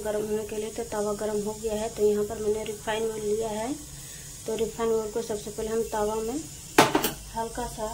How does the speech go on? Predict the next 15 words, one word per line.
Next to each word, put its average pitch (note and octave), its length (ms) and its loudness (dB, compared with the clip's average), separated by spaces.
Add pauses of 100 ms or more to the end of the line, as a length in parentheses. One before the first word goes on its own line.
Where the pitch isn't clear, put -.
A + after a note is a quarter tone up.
(340)
डाल G#3 280 0
देते A3 280 -4
हैं A3+ 280 -4 (1080)
और A3+ 160 0
इसको - 300 -4
यहाँ A3+ 280 2
पर A3 180 -2
इस A#3 200 2
कपड़े A3 420 0
से, A#3 200 -2
कॉटन A#3 380 -4
के A#3 180 -2
कपड़े G#3+ 340 -4
से A3+ 140 -6
हम A3+ 200 0